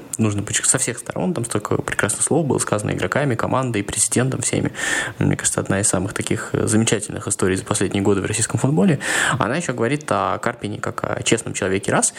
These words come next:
и как о человеке и деловом. То есть вот если ты вот, э, вспомнишь вот эти вот все речи взаимные, которые, с одной стороны, были вежливые, с одной стороны, были с огромным уважением и даже, наверное, любовью к друг другу сказаны,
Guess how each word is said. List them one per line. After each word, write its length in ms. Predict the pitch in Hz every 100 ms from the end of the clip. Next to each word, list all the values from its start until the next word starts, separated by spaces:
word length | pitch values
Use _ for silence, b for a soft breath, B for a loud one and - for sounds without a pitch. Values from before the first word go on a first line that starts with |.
| B B B -
и 320 | 120 123 113
как 200 | 120 -
о 40 |
человеке 400 | 113 117 147 151
и 60 | 110
деловом. 540 | 113 120 123 85 90 101
То 60 | 90
есть 200 | - -
вот 160 | 85
если 240 | 90 - 82
ты 160 | -
вот, 360 | 85 - - -
э, 420 | 85 85 87 90 90
вспомнишь 440 | - 117 104 87
вот 140 | 90 90
эти 120 | 87
вот 120 | 85
все 380 | - 87 82 85
речи 280 | 147 - 123
взаимные, 600 | 107 107 101 92 90 -
которые, 360 | - - 90
с 80 | -
одной 160 | - 104
стороны, 320 | - 90 92
были 420 | 92 82 - 101 -
вежливые, 520 | - 101 160 185 175
с 80 | -
одной 180 | 95 -
стороны, 280 | - 90 87
были 160 | 85
с 100 | 90
огромным 360 | - 107 90 85
уважением 640 | 85 92 101 85 82 - 90
и 40 |
даже, 220 | - 92
наверное, 320 | 80 80 87
любовью 340 | 92 120 233 147
к 60 |
друг 160 | 117 104
другу 200 | 107 104
сказаны, 420 | - 90 - 98